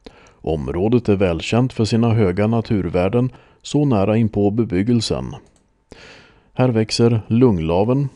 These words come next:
som ställer stora krav på ren luft. Här finns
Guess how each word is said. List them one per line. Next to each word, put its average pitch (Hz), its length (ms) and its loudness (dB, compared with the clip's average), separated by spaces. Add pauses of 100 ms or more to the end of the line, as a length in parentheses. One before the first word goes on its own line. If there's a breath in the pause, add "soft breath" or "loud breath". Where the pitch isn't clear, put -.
som 113 260 0
ställer 95 320 0
stora 98 420 -2
krav 104 380 0
på 82 200 -2
ren 104 240 -2
luft. - 520 -8 (480 loud breath)
Här 104 200 0
finns 104 320 0